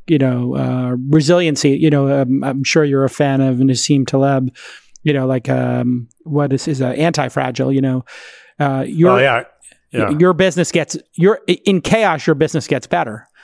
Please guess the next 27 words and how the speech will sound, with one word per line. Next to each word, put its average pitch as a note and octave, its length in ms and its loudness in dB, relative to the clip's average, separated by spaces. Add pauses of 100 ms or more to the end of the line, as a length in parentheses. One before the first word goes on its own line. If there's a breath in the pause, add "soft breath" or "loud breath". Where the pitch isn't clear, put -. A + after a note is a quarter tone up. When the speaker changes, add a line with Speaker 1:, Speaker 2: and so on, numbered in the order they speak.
(240 soft breath)
Speaker 1:
I, F3 80 -2
and, F3+ 140 2
Speaker 2:
Yeah, D#3+ 80 6
Speaker 1:
and D3+ 80 4
Speaker 2:
in, D#3 80 2
Speaker 1:
that D#3+ 160 0
is E3 100 4
Speaker 2:
back F3 140 2
in E3+ 80 4
Speaker 1:
not F#3 180 2
Speaker 2:
January - 300 2
Speaker 1:
an - 20 2
intent, C3+ 380 -2
but C3+ 260 -2
it C#3+ 340 -4
is D3 240 2
an, C#3+ 140 0
a D3 340 -2
fact. F3 400 -4
You C#3+ 120 0
know, C3 100 -2
in D3 220 -2
a C3+ 80 -2
crisis, F3 420 -4
you D3 80 2
need C#3 160 0
water. C#3+ 460 0